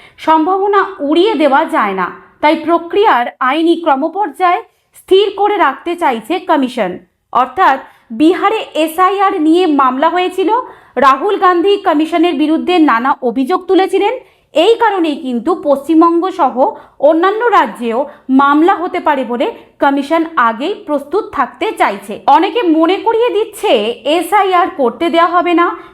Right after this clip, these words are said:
এই অবস্থান থেকে আপাতত সরলেও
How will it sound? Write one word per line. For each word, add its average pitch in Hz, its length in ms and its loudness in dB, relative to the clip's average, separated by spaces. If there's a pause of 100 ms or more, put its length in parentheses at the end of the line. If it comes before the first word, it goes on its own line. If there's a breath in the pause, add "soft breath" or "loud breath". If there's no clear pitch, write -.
(120 loud breath)
এই 370 300 0
অবস্থান 370 500 -2
থেকে 277 520 -4
আপাতত 359 640 0 (100)
সরলেও 262 520 0